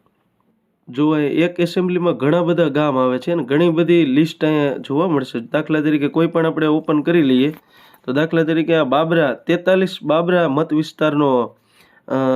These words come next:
પી ડી એફ છે બે હજાર બે ની. હવે મિત્રો, જે એસ આઈ આર ફોર્મમાં આપણે લખવાનું છે કે વિધાનસભા મત વિભાગનો નંબર અને નામ,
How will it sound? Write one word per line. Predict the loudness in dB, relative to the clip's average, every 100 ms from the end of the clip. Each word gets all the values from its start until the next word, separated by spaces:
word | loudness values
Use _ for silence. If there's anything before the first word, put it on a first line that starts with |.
| 0 -4 -12 _ _ _ _ _ _ -2
પી | 2
ડી | 2
એફ | 0
છે | 0 0
બે | 2 2
હજાર | 2 0
બે | 2 0
ની. | 0 -6 _ _ _ _
હવે | -4 -4
મિત્રો, | -2 -2
જે | 2 2 2
એસ | 0 0
આઈ | 0
આર | 0
ફોર્મમાં | -2 -2 0 0
આપણે | 0 0
લખવાનું | 0 0 0 0 0
છે | -2 -4
કે | -2 -2
વિધાનસભા | -2 -4 -4 0 0 0 -2 -2 0
મત | 0 0
વિભાગનો | 0 0 0 0 0 0
નંબર | 2 2 0 -2 -12 _ _ _ -16 -4
અને | -2 0
નામ, | 0 -2 -4